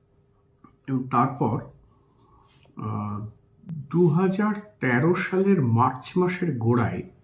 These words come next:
তৎকালীন ভারতের রাষ্ট্রপতি, আহ, প্রয়াত প্রণব কুমার মুখোপাধ্যায়, তিনি ঢাকা সফর করছিলেন। সেখানে তিনি ঘোষণা করলেন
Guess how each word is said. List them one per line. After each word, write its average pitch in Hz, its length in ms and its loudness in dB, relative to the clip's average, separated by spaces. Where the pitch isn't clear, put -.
তৎকালীন 175 680 2
ভারতের 131 480 0
রাষ্ট্রপতি, - 840 -8
আহ, - 960 -10
প্রয়াত 92 340 -8
প্রণব 117 340 -2
কুমার 110 280 -2
মুখোপাধ্যায়, - 680 -10
তিনি 170 260 2
ঢাকা 120 260 -2
সফর - 340 -8
করছিলেন। - 600 -8
সেখানে 170 480 -2
তিনি 147 320 -2
ঘোষণা 135 500 -2
করলেন 127 480 -2